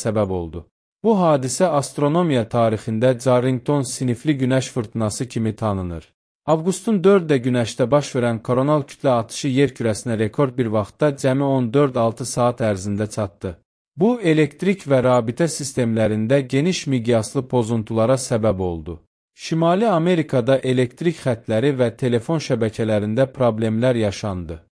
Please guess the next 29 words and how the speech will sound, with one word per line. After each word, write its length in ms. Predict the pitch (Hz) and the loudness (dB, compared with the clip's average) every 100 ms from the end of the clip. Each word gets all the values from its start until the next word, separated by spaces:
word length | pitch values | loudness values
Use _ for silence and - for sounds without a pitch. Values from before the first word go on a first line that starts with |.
| _ _ | _ _
Eyni 300 | 175 226 202 | 0 2 2
zamanda 680 | 135 135 127 120 113 139 - | 2 0 2 0 2 0 2
avroral 540 | 127 139 151 175 175 160 | 2 4 4 4 2 0
parıltılar 580 | 139 127 113 131 147 143 | 0 0 -2 0 0 2
adi 260 | 120 117 | 0 0
hallarda 600 | 139 131 120 113 110 113 | 0 0 0 0 0 0
görünmədiyi 760 | 127 127 117 117 110 104 120 135 127 | 0 0 0 0 -2 0 0 -2 0
cənub 320 | 127 156 147 | -2 0 0
enliklərində 720 | 123 113 - 117 107 110 135 | -2 -2 -2 -2 0 0 -2
müşahidə 560 | 127 - 120 107 107 127 | -2 -2 -2 0 2 0
edildi. 400 | 104 101 87 87 85 _ _ _ - | 0 -4 -6 -10 -14 _ _ _ 0
Hadisənin 540 | 156 147 - 185 226 | 0 0 -2 0 0
ən 220 | 202 196 185 | 0 0 2
qeyri-adi 600 | 151 143 135 120 113 135 | 2 4 4 2 0 -2
təsiri 400 | 127 107 - 135 135 | -2 -4 -2 -2 -2
isə 220 | - 110 | -2 -4
A 120 | - 113 | -2 0
B 40 | 131 | 2
A 140 | 151 135 | 2 2
hərbi 320 | 127 123 143 | 0 0 0
dəniz 380 | 147 135 131 123 | 2 2 0 -2
qüvvələrinə 560 | 123 107 110 110 107 131 | -4 0 2 2 2 0
məxsus 460 | 123 120 - 175 147 139 | 0 -2 -2 -6 -2 -2
dəniz 300 | 131 147 131 | 0 -2 -2
minalarının 600 | 127 123 117 113 117 131 | 0 0 2 2 0 -2
partlaması 680 | 123 110 - 104 101 - | -2 -4 -2 -4 -4 -2
oldu. 320 | 117 95 87 87 - _ _ _ | -2 -2 -4 -10 -14 _ _ _
Vyetnam 400 | 123 202 208 233 214 | 2 2 4 0 0
sahillərində 720 | - 160 147 143 135 131 | 2 2 2 2 2 2